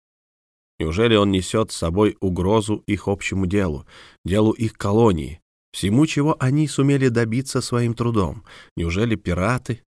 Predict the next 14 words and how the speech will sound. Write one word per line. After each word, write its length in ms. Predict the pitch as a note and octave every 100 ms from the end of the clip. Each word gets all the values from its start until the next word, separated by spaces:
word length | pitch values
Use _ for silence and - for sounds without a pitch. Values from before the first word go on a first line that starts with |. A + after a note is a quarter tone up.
| _ -
теперь 240 | - F2+ -
уже 340 | F#2+ G#2 G#2+
не 120 | F#2
оставалось 680 | D#2 - F2+ G2+ G2+ F2 -
сомнений 580 | - F2+ F2 F#2 A2 G2+
в 80 | F#2
том, 220 | G2+ G2
что 220 | - F2+ -
экипаж 500 | F#2 F2 F#2+ F#2+ F#2
брига 280 | F#2+ F#2
состоял 540 | F2 - - F2 F2+ F#2+
из 240 | - F#2
морских 400 | F2+ F2 A2 G2+
разбойников, 680 | F2+ F2 G2+ B2 A#2 A#2